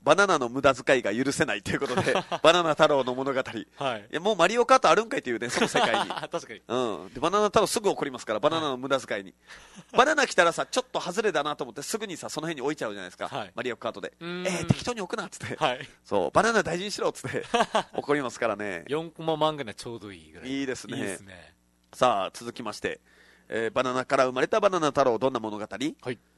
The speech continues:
Speaker 1: シュガースポットバナナのTシャツ作ったけど、売れなくて借金まみれということで。
Speaker 2: <laughs>
Speaker 1: いやー、嫌だな。
Speaker 2: いやー、なんか見たくないな、この物語は。
Speaker 1: 借金まみれのバナナ太郎見たくないな。
Speaker 2: <laughs>
Speaker 1: なんでシュガースポットバナナのTシャツ作ったんかな、ほんで。
Speaker 2: <laughs> 確かに。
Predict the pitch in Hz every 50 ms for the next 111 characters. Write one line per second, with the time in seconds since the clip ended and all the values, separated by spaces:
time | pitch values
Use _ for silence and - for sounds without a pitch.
0 | _ _ _ _ - - - - 190 185 202 196 196 190 185 - - 196 190 -
1 | _ - 190 160 185 196 214 202 170 151 135 120 107 - - 156 151 135 - 147
2 | - 143 131 - - - 147 - - 151 131 - 127 107 98 - _ _ - 143
3 | 151 156 156 143 - - 139 107 - 147 - - - 147 139 143 143 139 113 104
4 | 98 - 123 131 - 123 - - 226 180 139 - 214 185 - 190 160 - - -
5 | - - - - 160 170 170 160 160 165 165 165 165 165 180 190 214 247 254 226
6 | 190 185 185 180 165 156 139 127 120 - - - - - - 202 196 196 180 180
7 | 180 220 214 - 208 214 214 208 208 202 - 190 190 165 170 165 170 170 175 214
8 | 165 - 147 143 175 226 226 226 233 226 226 214 202 180 180 180 180 180 185 180
9 | 175 196 190 185 160 165 160 185 175 - 156 151 143 147 147 139 135 117 104 90
10 | - - - - - - - 180 - - - - - - - - 233 220 247 233
11 | - - 247 226 240 240 226 - - - 233 220 - _ - 220 190 214 226 240
12 | 247 247 226 214 185 165 147 - - 175 175 - 170 - - 165 - - - 233
13 | - - 170 156 - 147 139 131 135 151 143 135 - - 98 98 - 156 - -
14 | - 123 104